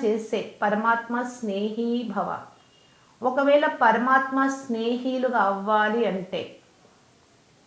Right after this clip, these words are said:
దేహ అభిమానం కలిగించే ఆటంకాలను చెక్ చేసుకోండి. చాలామంది పిల్లలు, "వీరు చాలా మంచివారు, అందుకే కొంచెం దయ కలుగుతుంది" అని అంటారు.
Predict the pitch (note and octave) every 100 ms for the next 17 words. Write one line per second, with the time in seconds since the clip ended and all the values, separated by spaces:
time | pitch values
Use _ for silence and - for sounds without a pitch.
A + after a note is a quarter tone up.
0 | _ _ _ - F#3+ A3+ C4+ C#4+ B3+ G#3+
1 | B3 C4 B3+ C4 C#4 C#4 B3 G#3+ G3+ A3+
2 | A3 - A#3+ A#3 - G3+ G3+ G#3+ A3+ A3+
3 | G#3+ G3+ F#3+ F#3 F#3 F3+ - - A#3 -
4 | A3 A3 - G3+ G3+ G3+ A#3 - _ _
5 | _ - A3+ A#3+ C4 B3 A#3+ A3+ G#3 G#3+
6 | G3 G3 G3 - - - _ _ A3+ C4+
7 | C#4+ - A#3 A#3 C4 C4 A#3 A#3 - B3+
8 | A3 G#3 G3+ G#3 A3+ B3+ C#4 C#4+ - B3
9 | C4+ C4+ C4 G#3 G#3 G#3+ A3 G3+ G3+ G#3+
10 | G3+ F#3+ G3 G#3+ - G#3+ B3 F#3 F3 F3+
11 | F3